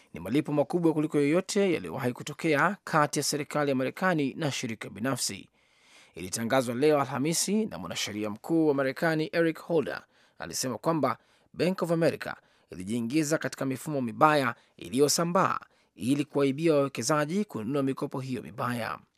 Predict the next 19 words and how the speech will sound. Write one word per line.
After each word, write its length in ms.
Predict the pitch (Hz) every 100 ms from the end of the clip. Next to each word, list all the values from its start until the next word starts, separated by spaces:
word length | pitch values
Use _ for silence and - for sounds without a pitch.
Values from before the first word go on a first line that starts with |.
| _ _ _ _ - _ -
Faini 580 | - 143 160 165 151
ya 100 | 147
Bank 360 | 123 147 147 135
of 80 | 131
America 480 | 123 156 165 - 127 - _ _ -
inafuatia 540 | - - 123 - 147
jumla 320 | 131 175 190
ya 120 | 160 131
dola 360 | 151 151 147
bilioni 360 | 131 135 139 135
mbili 300 | 135 151 165
za 140 | 143
faini 480 | - 180 143 - - _ _ -
ambazo 420 | - 98 123 123
iliwekwa 380 | 117 131 175 170
kwa 100 | 135
benki 300 | 143 139 139
nyingine 340 | 139 139 143
mbili, 500 | 120 135 175 147 131